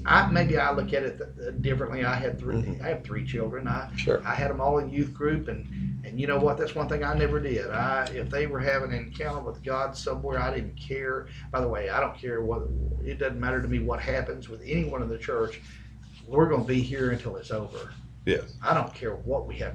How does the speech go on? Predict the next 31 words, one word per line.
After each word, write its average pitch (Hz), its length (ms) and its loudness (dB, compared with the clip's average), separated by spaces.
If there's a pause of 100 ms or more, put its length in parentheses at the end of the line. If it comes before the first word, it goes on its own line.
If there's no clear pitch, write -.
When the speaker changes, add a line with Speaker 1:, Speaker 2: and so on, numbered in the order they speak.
Speaker 1:
to 53 120 -8
do 53 80 -10
the 55 100 -12
next 57 320 -6
day, - 320 -4 (640)
because 107 300 -4
that's - 480 0 (100)
the 110 120 -6
most 101 300 -10
important - 540 -10
thing. - 260 -16 (220)
Speaker 2:
Yes. 57 400 2 (380)
And, - 140 8
and 170 400 4
yeah, 139 120 12
that 117 260 8
needs 131 260 4
to - 80 -8
be 98 200 -2
a 87 60 -2
priority, 98 760 4 (180)
uh, 98 280 -6
that, 98 200 0
that, 104 260 0 (120)
that 95 220 2 (360)
child 107 360 6
spirituality. 104 840 6 (520)
So, 156 520 12 (200)
okay, 143 340 10
so 143 500 12
the, 135 600 4